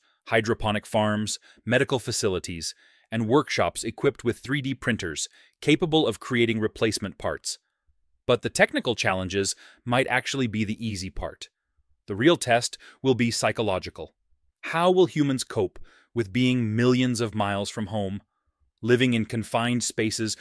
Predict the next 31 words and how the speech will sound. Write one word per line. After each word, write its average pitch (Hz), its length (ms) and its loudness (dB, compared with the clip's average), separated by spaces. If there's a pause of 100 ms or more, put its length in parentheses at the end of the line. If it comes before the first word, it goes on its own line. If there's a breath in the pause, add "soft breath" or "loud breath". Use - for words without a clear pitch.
(160 loud breath)
with 131 140 -4
the 135 80 -4
same 143 420 0
small 127 460 0
group 117 300 -2
of 104 160 -10
people? 82 400 -12 (720)
How 139 300 2
will 139 200 4
we 120 140 2
handle 123 360 0
the 110 120 0
knowledge 113 500 0 (280 loud breath)
that 117 180 -4
Earth 156 320 4 (240 soft breath)
is 110 120 0
just 120 240 -2
a 107 80 -2
bright 107 420 -2
star 117 420 0
in 98 100 0
the 92 60 -6
Martian 107 440 -2
night 107 240 -6
sky? 80 460 -8 (960)
The 113 100 -4
solutions 127 480 2
being 123 240 -2
developed 110 440 0 (240 soft breath)
are 113 100 -6
fascinating. 87 720 -6